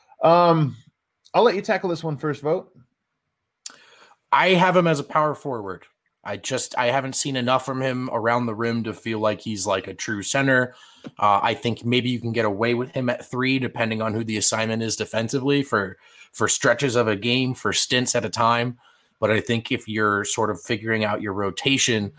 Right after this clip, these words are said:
Speaker 2: for now, I see Zeke as a power forward that can effectively stretch the floor, some rebounding prowess. Um, what do you think?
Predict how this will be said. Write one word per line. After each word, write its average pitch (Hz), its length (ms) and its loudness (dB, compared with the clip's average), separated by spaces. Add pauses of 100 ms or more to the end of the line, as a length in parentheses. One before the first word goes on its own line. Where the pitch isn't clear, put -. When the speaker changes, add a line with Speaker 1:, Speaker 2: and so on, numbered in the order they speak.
(200)
Speaker 2:
for 120 240 0
now, 117 640 4
I 127 180 4
see 127 240 -2
Zeke 107 400 -6 (380)
as 110 140 0
a 107 60 -2
power 131 360 2
forward 113 580 -2 (160)
that 110 160 -4
can 110 120 -6
effectively 113 520 -4
stretch - 380 -2
the 104 80 -8
floor, 98 560 -4 (580)
some 113 260 2
rebounding 110 560 0
prowess. 101 640 0 (460)
Um, 92 400 -2 (180)
what 131 100 -2
do 127 60 2
you 110 60 0
think? - 160 -10